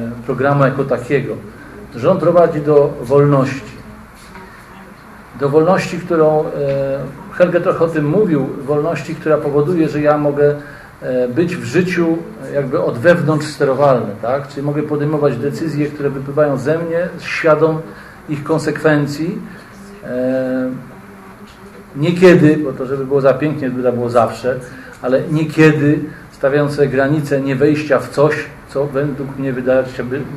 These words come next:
by mogło, że będzie przykre w konsekwencji. Niestety ta stymulacja zewnętrzna cały czas jest bardzo silna i to, e, odbicie się w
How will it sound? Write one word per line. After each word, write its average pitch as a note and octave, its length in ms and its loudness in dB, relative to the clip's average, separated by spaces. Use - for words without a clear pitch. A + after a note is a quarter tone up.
by B2+ 100 -4
mogło, B2+ 360 0
że A#2+ 60 -4
będzie B2 260 -2
przykre A#2 420 -6
w A2 100 -14
konsekwencji. G#2+ 640 -14
Niestety D3+ 260 -2
ta D3 160 2
stymulacja D3 560 2
zewnętrzna C#3 480 -2
cały C3+ 260 2
czas C3+ 260 0
jest B2 140 -6
bardzo B2+ 260 4
silna C3 420 0
i A#2 40 -2
to, A2+ 240 -4
e, A2+ 540 -6
odbicie C3 500 -2
się C3+ 160 -2
w A#2 160 -6